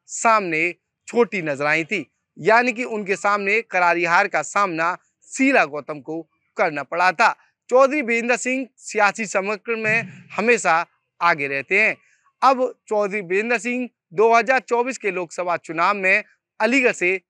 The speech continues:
ताल ठोक चुके हैं। ताल ठोकने के बाद उनके द्वारा दो हज़ार चौबीस के चुनावों में सियासी समीकरण बिगाड़ने की पूरी कोशिश की जा रही है। अलीगढ़ की अगर बात कही जाए, तो अलीगढ़ में अब दो बार के सांसद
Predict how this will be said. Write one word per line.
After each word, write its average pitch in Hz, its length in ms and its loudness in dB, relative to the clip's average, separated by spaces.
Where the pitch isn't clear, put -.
ताल 156 200 0
ठोक 160 200 -8
चुके 196 260 0
हैं। 214 140 4
ताल 208 220 4
ठोकने 214 360 -2
के 185 100 0
बाद 185 300 2
उनके 226 300 -2
द्वारा 175 320 0
दो 190 200 -4
हज़ार 190 280 2
चौबीस 214 380 -4
के 202 120 -2
चुनावों 185 400 0
में 196 280 0
सियासी 240 480 2
समीकरण 196 440 -4
बिगाड़ने 175 440 0
की 170 220 -8
पूरी 226 300 -4
कोशिश 180 600 -4
की 175 160 -14
जा 185 160 2
रही 208 160 2
है। 220 160 2
अलीगढ़ 247 320 2
की 208 100 -10
अगर 175 180 -2
बात 160 320 -2
कही 165 140 -6
जाए, 208 300 2
तो - 100 -10
अलीगढ़ 220 460 -2
में 190 260 0
अब 202 340 0
दो 185 140 2
बार 220 200 6
के 196 180 -4
सांसद 196 540 0